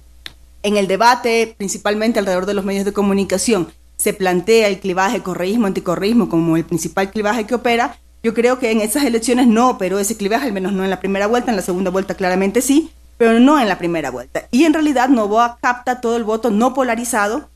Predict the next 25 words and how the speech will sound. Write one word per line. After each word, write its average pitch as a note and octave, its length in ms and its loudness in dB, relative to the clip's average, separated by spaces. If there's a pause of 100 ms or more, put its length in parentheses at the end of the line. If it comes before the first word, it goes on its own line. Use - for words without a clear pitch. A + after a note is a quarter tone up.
(340)
indeciso, A#3 680 0
que E3 100 -2
además E3+ 340 -2
es G3 60 -6
altísimo, G#3+ 500 -2
y F3 60 -2
como D#3 220 -2
vemos, G#3 380 2 (280)
em, F3+ 300 2
estos G#3+ 220 2
datos A3+ 260 0
de A#3 60 -2
indecisión G#3 460 0
suelen A#3 280 2
mantenerse G3+ 440 0
hasta G3+ 180 -2
dos F#3+ 120 -2
semanas G3 320 0
antes G3 240 -2
de G3 80 -2
las, D#3+ 420 -4
de F3+ 80 -4
los F3+ 140 -6
resultados F3+ 440 -4
electorales. B3 680 0